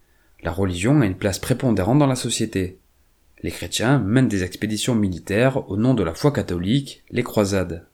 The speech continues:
Entre mille quatre-vingt-seize et mille deux cent quatre-vingt-douze, il y a neuf croisades qui visent à reprendre le contrôle de la Terre Sainte aux musulmans. La période est également marquée par l'Inquisition médiévale. Il s'agit d'un tribunal ecclésiastique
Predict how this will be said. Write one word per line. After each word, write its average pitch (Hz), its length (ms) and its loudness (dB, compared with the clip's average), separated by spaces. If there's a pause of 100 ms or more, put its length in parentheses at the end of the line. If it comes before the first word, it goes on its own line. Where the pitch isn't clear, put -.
(600)
Entre 90 260 -4
mille 143 160 6
quatre-vingt-seize 120 800 0
et 90 80 -6
mille 135 220 4
deux 135 80 4
cent 135 180 0
quatre-vingt-douze, 120 800 0
il 95 120 -8
y 85 80 -4
a 78 60 -4
neuf 135 200 2
croisades 104 640 -2 (460)
qui 101 140 -6
visent 139 260 -2
à 87 40 0
reprendre 107 380 2
le 98 80 2
contrôle 110 380 0
de 101 80 0
la 87 100 0
Terre - 180 -6
Sainte 139 240 2
aux 143 60 6
musulmans. 104 560 0 (840)
La 139 100 4
période 107 560 0
est 87 220 -6
également 113 320 2
marquée 90 360 -2
par 87 200 -2
l'Inquisition 104 600 -2
médiévale. 101 760 2 (300)
Il 95 100 -6
s'agit 127 280 0
d'un 107 140 -2
tribunal 123 640 0
ecclésiastique 131 920 -2